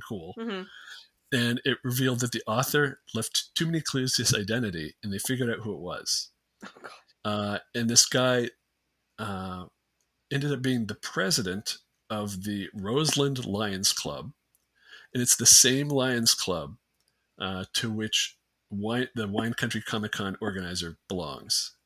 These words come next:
Speaker 1: So he's got one of his Lions Club friends to make this Comic Con controversy Facebook group, Facebook group and accuse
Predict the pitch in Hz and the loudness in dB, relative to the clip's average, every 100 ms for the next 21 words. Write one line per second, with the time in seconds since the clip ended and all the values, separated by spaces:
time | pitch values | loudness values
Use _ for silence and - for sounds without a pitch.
0 | _ _ _ _ _ _ - 113 143 135 | _ _ _ _ _ _ -6 -4 0 4
1 | 147 143 127 113 107 - - _ 113 113 | 2 2 0 0 2 2 2 _ -4 -2
2 | 113 113 - 107 87 - 117 85 80 87 | 0 0 0 -2 -2 0 0 0 -2 -2
3 | - - _ - 107 101 - 98 - - | -2 -4 _ -8 -4 -4 -2 4 4 4
4 | - _ _ - - - - 101 98 120 | -4 _ _ -10 -6 -2 -2 -2 -4 -4
5 | 113 107 98 95 90 - 90 - - - | -4 -4 -4 -2 -4 -4 0 0 0 -12
6 | - - - - 104 98 - 85 - _ | -16 -20 -6 -2 -2 -2 -6 -6 -8 _
7 | - - - - 123 - 143 117 110 | -20 -20 -18 -2 4 6 6 4 4